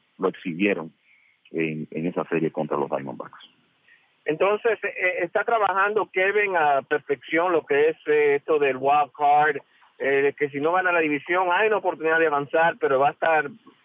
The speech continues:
Speaker 2: vamos a decir así, un poco cojo para cuando comience la serie divisional, dándole al equipo que ganó la división, eh, esos días de descanso.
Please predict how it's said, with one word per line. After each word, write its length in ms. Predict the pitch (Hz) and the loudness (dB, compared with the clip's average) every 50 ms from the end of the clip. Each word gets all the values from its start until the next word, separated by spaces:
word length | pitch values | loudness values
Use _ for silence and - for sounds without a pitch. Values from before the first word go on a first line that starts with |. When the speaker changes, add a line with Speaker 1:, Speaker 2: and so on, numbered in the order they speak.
| 113 131 147 | -20 -10 -6
Speaker 2:
vamos 200 | 151 156 160 156 | -4 -2 0 0
a 40 | 156 | 0
decir 200 | 147 151 156 147 | 0 0 0 0
así, 200 | 139 131 - 156 | 0 0 0 -2
un 100 | 156 147 | -2 0
poco 320 | - 165 151 - 151 143 | 0 -2 -2 -2 -4 -4
cojo 380 | - - 151 - - - 160 151 | -2 0 0 2 2 2 2 2
para 180 | 143 127 127 | 2 0 -2
cuando 240 | 117 127 120 117 123 | 0 -2 -4 -4 -4
comience 400 | - 131 123 131 143 147 143 156 | -4 -4 -4 -4 -4 -4 -4 -4
la 100 | 127 123 123 | -4 -4 -2
serie 200 | - 135 135 131 | -2 -2 -2 -2
divisional, 560 | 131 123 123 117 - 123 123 135 139 139 131 _ _ _ _ - - - | -4 -6 -6 -6 -6 -2 0 0 -2 -2 -4 _ _ _ _ -20 -8 -4
dándole 340 | 127 131 139 151 151 139 | -2 0 0 2 2 2
al 80 | 127 127 | 2 0
equipo 340 | 120 - - 139 135 147 131 | 0 -2 -4 -4 -2 -2 -2
que 60 | 123 | 0
ganó 220 | 120 117 120 127 131 | 0 0 0 0 0
la 100 | 131 123 | 0 0
división, 600 | 123 123 120 113 - - 135 135 135 131 127 123 | 0 0 -4 -4 -4 0 0 2 2 2 2 2
eh, 280 | 120 113 107 107 101 - _ - _ - | 2 2 2 2 0 -2 _ -20 _ -4
esos 340 | - - 127 - 139 127 123 | -4 -4 -2 -2 -2 0 0
días 220 | 135 135 135 131 | 2 2 2 2
de 100 | 127 117 | 2 2
descanso. 680 | 117 117 - - - 143 147 147 143 - 147 139 131 | 0 0 -2 -2 -2 0 0 0 0 0 0 0 0